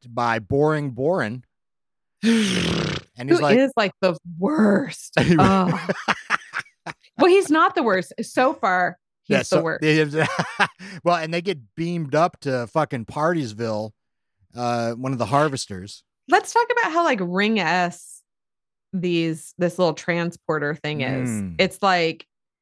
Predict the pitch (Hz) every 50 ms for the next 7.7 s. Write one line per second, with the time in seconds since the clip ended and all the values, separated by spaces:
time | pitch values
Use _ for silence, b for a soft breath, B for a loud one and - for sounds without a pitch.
0 | _ _ _ _ _ _ _ _ - 180 190 190 185 175 170 160 147 143 139 147
1 | 147 139 160 208 - 175 - 160 175 - - - 160 156 151 160 175 175 165 165
2 | 160 160 151 135 123 139 139 143 131 113 90 82 - - 123 123 120 113 113 110
3 | 110 110 110 107 107 104 101 92 82 76 76 _ _ _ _ _ _ _ - 202
4 | 196 214 214 220 208 285 311 381 453 480 - 180 220 214 196 - 233 240 190 165
5 | 165 170 170 160 170 165 - 180 170 190 185 170 139 165 170 185 175 - - -
6 | - - - - _ _ _ _ _ _ _ _ _ - 196 160 123 - - -
7 | 233 - - - 233 - _ 220 220 - _ - 214